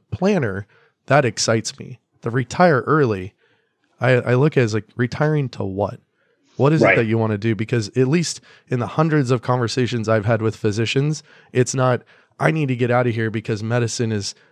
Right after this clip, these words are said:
Speaker 1: terrible." It's maybe something, a part of medicine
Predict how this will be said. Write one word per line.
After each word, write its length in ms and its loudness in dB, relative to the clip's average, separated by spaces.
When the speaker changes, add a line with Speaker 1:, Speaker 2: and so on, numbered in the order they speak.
Speaker 1:
terrible." 520 2
It's 320 -2
maybe 360 4
something, 600 2
a 120 4
part 360 -2
of 160 0
medicine 580 -2